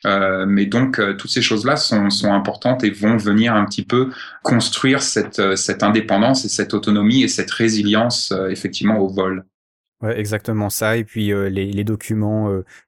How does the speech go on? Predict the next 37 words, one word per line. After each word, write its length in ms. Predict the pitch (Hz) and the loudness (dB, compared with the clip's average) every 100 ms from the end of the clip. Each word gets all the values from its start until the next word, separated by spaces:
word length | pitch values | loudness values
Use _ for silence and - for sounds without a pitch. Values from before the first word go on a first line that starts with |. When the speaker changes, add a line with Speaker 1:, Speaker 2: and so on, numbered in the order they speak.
| - | -4
Speaker 2:
numérisés 720 | 110 113 110 110 104 104 110 | 0 0 0 -2 -2 -2 -2
et 40 | 104 | -2
postés 360 | 110 104 - | -4 -4 -4
quelque 240 | 104 98 101 | -6 -6 -4
part 180 | 98 | -4
sur 220 | 95 107 98 | -4 -4 -4
Internet, 420 | 95 92 95 98 | -4 -4 -4 -4
que 60 | |
ce 100 | - | -8
soit 140 | 98 95 | -8 -6
sur 160 | - | -6
Google 320 | 92 104 104 98 | -4 -2 -2 -2
Docs 320 | 101 104 - | -2 -4 -6
ou 40 | |
et 40 | 95 | -8
cetera, 340 | 98 - 101 | -6 -4 -4
c'est 140 | 110 98 | -4 -6
des 80 | |
petites 240 | 101 - 117 | -8 -10 -6
choses 220 | 127 110 | -4 -2
bêtes, 360 | 110 123 135 - - - - | -2 -2 -4 -14 -20 -20 -8
mais 120 | 110 | -6
qu'on 180 | 107 113 | -2 -2
a 80 | 107 | -2
tendance 380 | 113 131 160 | -2 -4 -4
étrangement 480 | 110 - 113 123 156 | -6 -6 -6 -2 -2
à, 60 | 101 | -2
à 160 | - - _ | -4 -10 _
pas 100 | 123 | -8
forcément 420 | - 135 - 120 | -8 -8 -4 -4
faire 180 | 110 123 | -2 -4
quand 140 | 120 | -4
on 100 | 113 | -4
part 180 | 107 104 | -2 -2
en 40 | 110 | 0
voyage. 440 | 110 120 139 113 | 0 0 0 -2
Et, 100 | 98 | -6